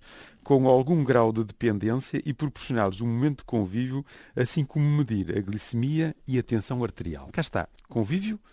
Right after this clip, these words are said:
mas também pequenos cuidados de saúde, ter a mesma importância que tem o perdão.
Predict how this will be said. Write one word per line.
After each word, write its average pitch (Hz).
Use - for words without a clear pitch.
mas 185
também 147
pequenos -
cuidados 127
de -
saúde, 123
ter 95
a 98
mesma 90
importância 120
que -
tem 101
o -
perdão. 73